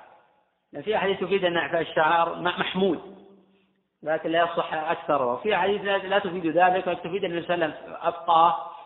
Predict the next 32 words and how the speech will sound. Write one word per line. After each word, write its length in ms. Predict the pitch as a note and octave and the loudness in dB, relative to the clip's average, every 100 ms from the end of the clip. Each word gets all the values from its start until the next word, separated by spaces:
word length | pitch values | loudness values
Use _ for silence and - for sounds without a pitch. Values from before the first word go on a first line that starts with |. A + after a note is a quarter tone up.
| - _ | -20 _
لأنه 420 | - F3 G3+ F#3 F3+ | -4 0 2 4 4
هو 420 | F3 F#3+ F3+ E3+ | 4 4 4 2
الأصل، 400 | F3 E3 - A2 - - _ _ _ _ | 0 0 -2 -8 -16 -20 _ _ _ _
ولأنه 260 | - F3+ F3+ | -8 -6 -2
على 180 | E3 E3+ | 2 4
عادات، 520 | D3+ D#3+ E3 F3 - - - - - _ - | 4 4 6 6 4 -4 -14 -18 -20 _ -2
آه، 680 | C#3+ C#3+ C#3 C#3 D#3 D3+ - | 4 6 6 4 2 -2 4
قومه، 460 | E3 C3+ C3+ D3 - - - _ | 4 4 0 -4 -8 -20 -20 _
ولم 180 | E3 F3 | -6 -2
يكن 160 | F3+ E3+ | -2 -2
النبي 180 | D3+ C#3+ | -4 -2
صلى 80 | |
الله 120 | E3+ E3 | -2 0
عليه 80 | D3+ | 0
وسلم 40 | |
يخالفهم 440 | D#3+ D#3+ D#3+ D#3 | 2 2 0 -2
في 180 | C#3+ D3+ | -2 0
هذا، 340 | D#3+ F3 F#3+ F#3 - - - | 0 0 -2 -4 -12 -20 -6
لأنه 200 | E3+ F3+ | -2 0
لم 160 | F3 F3+ | 2 0
يأتي 260 | F#3 F3 | 0 -2
ما 100 | D#3 | 0
يوجب 760 | D#3+ F3 D#3 D#3 C#3+ E3+ G3+ - - - | 4 4 2 0 2 2 0 -6 -18 -6
المخالفة، 540 | E3 D#3 C#3 B2+ A2 G#2+ - | -4 -2 -4 -6 -6 -8 -6
فنهى 240 | G#3 G3 | 0 0
النبي 200 | F#3 D#3+ | 0 -2
صلى 140 | - | 0
الله 100 | F#3 | 2
عليه 20 | F#3 | 4
وسلم 80 | |
عن 120 | D3 F3 | 4 2
القزع، 500 | D#3+ D3+ B2+ A2+ | 4 4 4 2